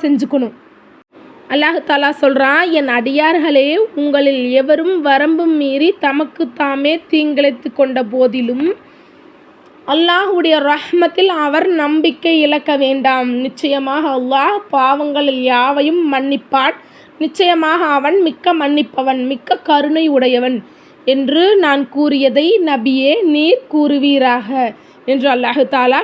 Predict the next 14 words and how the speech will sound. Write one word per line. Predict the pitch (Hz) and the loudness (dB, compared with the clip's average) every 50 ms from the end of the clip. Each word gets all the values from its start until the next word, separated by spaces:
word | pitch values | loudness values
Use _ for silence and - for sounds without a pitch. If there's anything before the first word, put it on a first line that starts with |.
| - - | -2 -2
குர்ஆனில் | 330 285 277 277 294 302 302 294 | -2 0 0 0 0 0 0 0
நமக்கு | 285 277 262 269 269 370 - - | 0 -2 -4 -4 -4 -4 -4 -2
கூறுகிறான். | - 320 294 285 285 196 269 247 247 247 240 247 233 208 - - - _ - - - - - _ _ _ _ - - - - - - - | -2 0 0 0 0 0 0 0 0 0 0 -2 -4 -6 -10 -14 -20 _ -20 -20 -20 -20 -20 _ _ _ _ -20 -20 -20 -20 -20 -10 -6
எனவே, | 247 277 277 285 294 294 294 294 294 285 | -4 -2 -2 0 0 0 0 0 2 0
இன்ஷா | 285 294 240 - - - 320 302 294 294 | 0 -2 -2 -4 -2 0 0 2 2 0
அல்லாஹ், | 285 285 285 285 302 381 415 | 0 0 0 0 0 0 0
இன்றே | 359 349 294 302 320 330 311 320 339 427 - - | 0 0 0 0 0 0 2 0 0 -2 -2 0
பாவத்திலிருந்து | 320 302 294 311 320 320 381 330 - - 339 320 311 311 302 294 285 294 254 | 0 2 2 2 2 2 0 -2 0 0 2 2 2 2 0 -2 -2 -2 -2
விலகி | 269 269 277 277 233 370 427 - | -2 0 0 0 2 0 0 2
தௌபா | 359 294 285 311 311 330 330 349 | 2 2 2 2 2 0 0 0
செய்து | 339 - 285 277 269 220 285 233 | 0 0 0 0 2 0 0 0
கொள்ளுங்கள். | 220 262 240 240 247 240 240 240 240 240 226 220 - - - - - _ _ - - - - - - - | 0 0 0 2 0 0 0 0 0 2 0 0 -2 -6 -12 -20 -20 _ _ -20 -20 -20 -20 -20 -16 -8
உங்களுடைய | - 277 269 254 277 285 277 247 269 269 277 | -6 -2 0 2 2 2 2 0 0 0 0
இறைவனை | 269 247 262 277 277 311 320 320 320 311 302 320 349 494 | 0 0 2 2 2 2 2 0 0 0 0 0 2 0